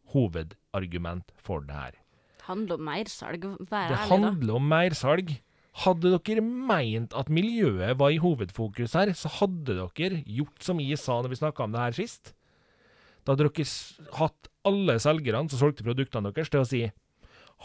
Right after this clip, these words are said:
Speaker 1: «Har du lader forresten?» «Nei, den har jeg solgt.» «OK, da får du med laderen her i dag. Den er ikke innpakket engang.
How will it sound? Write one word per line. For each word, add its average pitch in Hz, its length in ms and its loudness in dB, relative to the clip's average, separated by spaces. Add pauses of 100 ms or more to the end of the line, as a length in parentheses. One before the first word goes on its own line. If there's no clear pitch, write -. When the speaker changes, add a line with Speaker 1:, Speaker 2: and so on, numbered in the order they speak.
Speaker 1:
«Har 165 240 6
du 127 160 -2
lader 110 400 0
forresten?» 92 380 -8 (760)
«Nei, 208 200 -6 (420)
den 175 160 -6
har 175 100 -6
jeg 180 80 -6
solgt.» - 440 -6 (420)
«OK, - 80 -10 (600)
da - 80 -2
får 208 280 4
du - 80 4
med 170 100 4
laderen 156 320 4
her 110 160 -2
i 92 80 -4
dag. 82 240 -8
Den 156 160 -4
er 175 80 -4
ikke 175 160 -8
innpakket 107 380 -6
engang. 107 240 -6